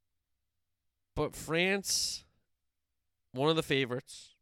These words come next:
in, in the, uh, tournament, the holders, the defenders, they get off to a good start against Australia here. That's what I'm,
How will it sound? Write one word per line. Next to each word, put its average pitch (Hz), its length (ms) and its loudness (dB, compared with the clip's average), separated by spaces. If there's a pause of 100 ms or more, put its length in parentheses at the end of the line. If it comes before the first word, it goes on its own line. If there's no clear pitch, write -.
(240)
in, 123 240 -2
in 123 360 -2
the, 123 280 -2
uh, 120 460 -2
tournament, 120 340 -2 (1120)
the 123 100 2
holders, 120 440 2
the 120 100 -2
defenders, 113 600 -4 (1000)
they 165 160 6
get 165 140 8
off 143 400 4
to 143 160 0
a 127 40 2
good 120 180 -2
start 113 240 -2
against 104 240 -6
Australia - 460 -12
here. - 180 -20 (1000)
That's 117 240 -4
what 120 160 -8
I'm, 117 60 -16